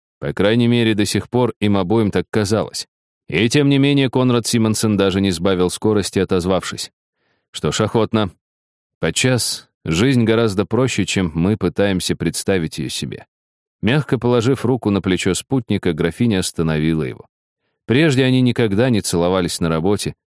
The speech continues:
да и вне ее это случалось не так уж часто. Однако сейчас это произошло.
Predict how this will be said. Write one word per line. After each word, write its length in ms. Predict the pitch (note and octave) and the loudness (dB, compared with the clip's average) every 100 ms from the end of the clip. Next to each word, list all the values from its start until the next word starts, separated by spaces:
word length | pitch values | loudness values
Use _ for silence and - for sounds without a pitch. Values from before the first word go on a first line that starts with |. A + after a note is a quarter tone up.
| - | -4
да 120 | E2+ | 0
и 80 | G2 | 2
вне 300 | G2 C#3+ C#3 | 2 2 2
ее 160 | G2 | 2
это 180 | E2+ D#2+ | 0 -2
случалось 580 | - F2 - A2 F2+ - | -4 -4 0 0 0 -2
не 100 | D2+ | -4
так 240 | E2 D#2 | -4 -6
уж 120 | D2+ - | -8 -6
часто. 440 | D2 C2 - - _ _ _ _ _ _ | -6 -6 -10 -16 _ _ _ _ _ _
Однако 440 | D2 D2+ G2 G2 | -6 -2 -2 -2
сейчас 560 | F2 D#2+ D2+ A2+ A2+ - | -4 -4 -4 -2 -2 -2
это 200 | G#2+ F2 | -2 -4
произошло. 680 | - D#2 C#2 B1 - G1+ | -6 -6 -6 -10 -12 -14